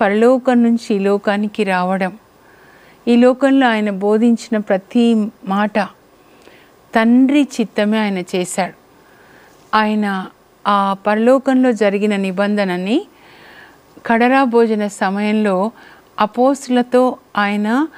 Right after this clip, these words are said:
మాట్లాడుతూ, ఆ నిబంధనలో ఒప్పందాలన్నీ చెప్తూ, ఆయన ఆ నిబంధన, నూతన నిబంధనని స్థాపిస్తాడు. New covenant was instituted during last supper.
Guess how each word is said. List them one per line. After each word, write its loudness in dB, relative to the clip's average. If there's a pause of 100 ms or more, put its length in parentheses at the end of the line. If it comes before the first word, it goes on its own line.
(360)
మాట్లాడుతూ, 0 (100)
ఆ 0
నిబంధనలో 2
ఒప్పందాలన్నీ -2 (100)
చెప్తూ, -2 (600)
ఆయన 0 (140)
ఆ 0
నిబంధన, 2
నూతన 0
నిబంధనని -2
స్థాపిస్తాడు. -6
New 4
covenant 0
was 0
instituted 0
during 0
last -2
supper. -6